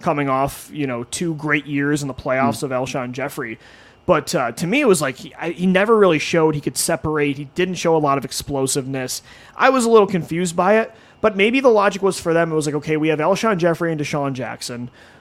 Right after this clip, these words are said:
Speaker 1: Are they gonna be here for more than two more years? Probably
Speaker 2: Mm-hmm.
Speaker 1: not." Nelson Agholor is coming off two really good years. He can be our, you know, quote unquote, deep threat after Jackson. And maybe J J is their Alshon replacement. I don't know. Maybe that was Lurie's logic specifically.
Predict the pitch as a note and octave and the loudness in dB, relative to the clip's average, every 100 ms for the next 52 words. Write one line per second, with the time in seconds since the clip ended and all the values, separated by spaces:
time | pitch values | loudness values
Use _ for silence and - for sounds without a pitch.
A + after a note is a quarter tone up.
0 | - D3+ E3 D#3+ D#3 D#3 D#3 D3+ D#3 D3 | -6 2 4 4 2 2 2 2 0 2
1 | D3 C#3 - D#3 D3+ C#3+ C#3 C#3 E3+ E3 | 2 0 -2 -2 0 0 0 0 0 -2
2 | - C#3+ C3 D3 A#2 B2 C3 E3 E3+ D#3 | -6 -4 -2 -2 -2 -2 0 0 0 -2
3 | D#3+ E3 D3 D#3 D#3 D3+ D3 D3 C#3+ D3+ | -2 -2 -2 0 2 4 4 4 2 -2
4 | C#3+ B2+ - E3 D3+ C#3 C3+ B2+ B2+ C3+ | -2 -6 -4 0 2 0 -2 -2 -2 -2
5 | C3+ D#3+ E3+ E3 D3 C#3+ C3 C3 _ - | -2 -4 -6 -4 -2 -2 -2 -6 _ -14
6 | E3+ A#2+ - D3+ C3 - C#3+ B2+ D#3 D3 | -12 -12 -6 -4 -4 -4 -4 -4 -8 -12
7 | - E3 - D#3 C#3 - - C#3 B2+ B2+ | -12 -14 -8 -4 0 0 -2 -6 -8 -10
8 | - D#3 C#3 - D3 C3 C#3 D#3 D3+ C#3 | -6 -2 -2 -4 -8 -4 0 0 0 -4
9 | - - - - D3+ D#3+ D#3 D3 C#3 A2+ | -8 -20 -14 -4 -2 0 -2 -2 -4 -4
10 | C3 D3+ F#3+ G#3+ G#3 A3 A3 A3 F#3 D#3 | -4 0 2 2 0 0 0 -2 -2 -2
11 | B2 D#3 F3+ B2+ C#3 G3 D#3+ C#3+ D3 F3+ | -2 -2 -2 -2 2 4 4 2 0 0
12 | A3+ G#3 G#3+ A3 C4 - - D3 E3+ F#3+ | -2 -2 -2 -2 -4 -6 -8 -4 -4 0
13 | G#3+ | -2